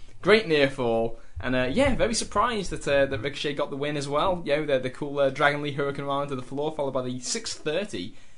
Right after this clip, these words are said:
and, uh, Ricochet lifts the belt. Bit of a surprise, wasn't expecting it, but, uh, there you go. Um, yeah, p-, again, pretty good match, enjoyable, but it, there's that lack of real,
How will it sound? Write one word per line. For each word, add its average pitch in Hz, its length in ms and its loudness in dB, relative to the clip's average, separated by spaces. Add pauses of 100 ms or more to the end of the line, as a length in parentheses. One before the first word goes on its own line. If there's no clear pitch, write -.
and, 101 140 -8
uh, 101 100 -4
Ricochet 113 500 -4 (400)
lifts - 220 -6
the - 100 -6
belt. 147 400 -2 (140)
Bit 151 80 -6
of 147 80 -8
a - 20 -8
surprise, 139 560 -6
wasn't 123 200 -6
expecting 104 400 -10
it, - 140 -10
but, - 220 -12
uh, 107 160 -4 (480)
there 120 120 -2
you 123 120 0
go. 131 240 2 (300)
Um, 147 340 2
yeah, 254 140 2
p-, - 200 -4
again, 226 340 2
pretty 226 180 -2
good 202 120 2
match, 196 200 -2
enjoyable, 185 380 0
but 175 160 0
it, 147 300 -10
there's 170 140 -2
that - 220 -4 (320)
lack 165 500 -6
of 147 300 -4 (1080)
real, 147 560 2